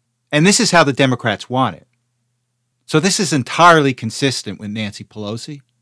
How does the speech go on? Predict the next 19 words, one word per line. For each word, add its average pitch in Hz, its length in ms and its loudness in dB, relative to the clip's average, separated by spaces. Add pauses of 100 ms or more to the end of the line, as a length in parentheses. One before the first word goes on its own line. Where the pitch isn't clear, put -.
(440)
No 143 320 2
fortification 151 920 0 (260)
of 135 100 -6
schools, 123 560 -6 (760)
no 139 180 6
additional 165 400 2
security 127 1000 -4
at 110 100 -12
the 127 60 -16
Capitol 120 380 -4
on 110 80 -8
J 110 180 -8
six, - 520 -16 (600)
and 131 140 0
no 139 160 6
additional 127 380 0
protection 110 500 -8
for - 80 -20
Kavanaugh. 98 500 -4